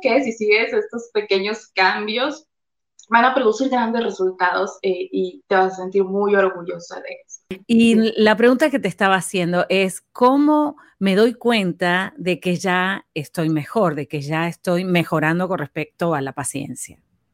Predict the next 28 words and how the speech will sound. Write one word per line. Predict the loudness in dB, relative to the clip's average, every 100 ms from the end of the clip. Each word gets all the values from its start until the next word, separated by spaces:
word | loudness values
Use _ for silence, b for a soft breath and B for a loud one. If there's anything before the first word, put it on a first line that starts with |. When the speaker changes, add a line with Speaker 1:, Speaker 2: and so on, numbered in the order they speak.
| _ _ _ _ 0
Speaker 1:
Ah, | 4 4 2
muy | 0
bien. | 0 0 B B B
Eso | 0 2 2 2 0 0 -4 -18 _
básicamente | 0 0 0 -2 -4 -4
te | 0
das | 0 0
cuenta | -2 -2 -2
en | -2
el | -2 -2
día | -2 2
a | 2
día, | 4 4 2 2
¿no? | 2 2 2
Eh, | 0 2 2 0 -4 -10
y | -6 -6 -6 -12 -8 -8 -8 _
qué | 0
bueno | 2 0 -2
que | -4
tocas | -4 -4 -2 -4
ese | -2 -2
tema. | 2 2 4 4 2 B B B B _ _ _ _ _
Podemos | 6 6 6
empezar | 4 2 2 4
a | 4
practicarlo | 2 -2 -4 2 4 4 4 2 0
desde | -2 2 4 2 0 2 4
las | 4 2